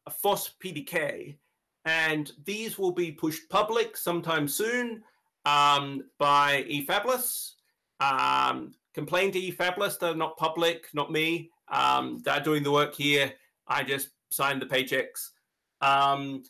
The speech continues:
and this is pretty cool because they will be able to publish G D S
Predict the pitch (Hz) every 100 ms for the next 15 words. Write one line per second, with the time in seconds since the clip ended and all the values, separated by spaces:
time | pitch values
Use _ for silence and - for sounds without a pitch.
0 | _ _ _ _ - 151 156 156 156 151
1 | - _ _ _ _ _ 208 220 214 220
2 | 208 233 208 156 165 170 180 170 - 165
3 | 196 208 202 - 180 185 175 - 175 196
4 | 190 180 - 147 143 - 185 180 180 175
5 | 151 - _ _ _ - 190 180 180 185
6 | 147 143 - -